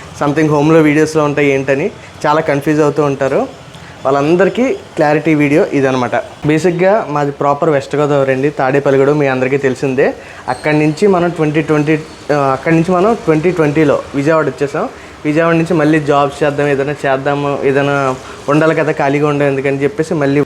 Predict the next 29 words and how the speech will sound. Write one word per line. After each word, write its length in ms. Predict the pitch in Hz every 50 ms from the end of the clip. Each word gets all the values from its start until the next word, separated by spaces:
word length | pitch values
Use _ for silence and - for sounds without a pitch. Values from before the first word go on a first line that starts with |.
| -
హైదరాబాద్ 440 | 147 143 147 151 160 156 156 156 147
అయితే 260 | 147 143 139 170 185
షిఫ్ట్ 260 | 180 - 143 135 -
అయ్యాం 260 | 147 139 135 135 127 127
అన్నమాట. 120 | 120 127 175 233 - - - - - - - -
హైదరాబాద్లో 600 | 147 147 156 160 160 151 143 156 151 143 151 156 156
ఇంకా 600 | 156 147 131 - 139 135 131 131 127 127 131 131 127 - - - - - - - - - - - - -
మన 440 | 123 139 147 147 147 143 143 139 139 135
రెగ్యులర్గా 420 | 139 139 135 151 175 170 165 180
ఫాలో 280 | 180 180 160 147 147 156
అయ్యే, 480 | 160 160 156 151 151 151 160 - -
అయ్యే 200 | 143 143 147 151
వాళ్ళకి 280 | 151 147 151 147 147 143
కానీ, 260 | 143 147 139 143 147
లేదంటే 320 | 139 139 135 139 147 139 156
మన 180 | 147 147 139
ఇంటర్వ్యూ 340 | 135 135 131 - 147 151 151
చూసిన 300 | 143 147 143 139 - 151
వాళ్ళకి 180 | 143 143 147 143
కానీ 220 | 147 143 147 147
తెలిసే 320 | 139 - 147 135 127 -
ఉంటుంది. 460 | 151 139 131 127 135 139 160 190 190 156
అక్కడ 220 | 127 - 147 143
ఎన్ని 320 | 139 143 151 160 170 170
స్ట్రగుల్స్, 540 | 165 165 - - - 156 156 170 175 175 175
చాలా 400 | 156 - - - - - 165 185
స్ట్రగుల్స్, 400 | 170 - - 175 156 160 160 160
ఇంకా 260 | 165 135 127 131 - -
ఆ 340 | - - - 139 147 151 147